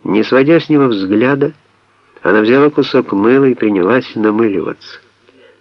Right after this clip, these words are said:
Провела им по шее, плечам, груди. Ее ладонь скользила по коже, делая круги.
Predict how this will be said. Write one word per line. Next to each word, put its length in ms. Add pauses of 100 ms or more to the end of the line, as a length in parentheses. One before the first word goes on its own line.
(960)
Провела 460
им 160
по 160
шее, 440
плечам, 680
груди. 640 (800)
Ее 240
ладонь 440
скользила 580
по 160
коже, 400
делая 480
круги. 680